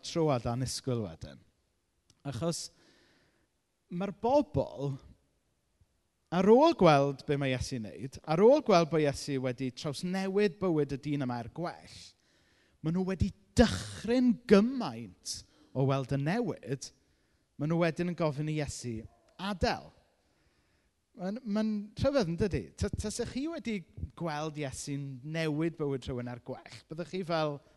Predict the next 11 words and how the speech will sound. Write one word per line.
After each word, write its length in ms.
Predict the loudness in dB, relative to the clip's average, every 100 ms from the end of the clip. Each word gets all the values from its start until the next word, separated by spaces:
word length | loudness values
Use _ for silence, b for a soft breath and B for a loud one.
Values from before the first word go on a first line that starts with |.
| b
"Let's 320 | -12 -6 -4 -2
have 160 | 2
more 240 | 6 8 6
of 80 |
this," 480 | 4 -2 -8 -8 -8
t'mod? 400 | -10 -12 -12 -18 b b b b b b b b
Ond 160 | -4 0
oedd 80 | 4
e 80 |
mor 480 | 6 6 6 6 4
dramatic, 920 | 2 -2 0 -2 -6 -10 -14 -16 -20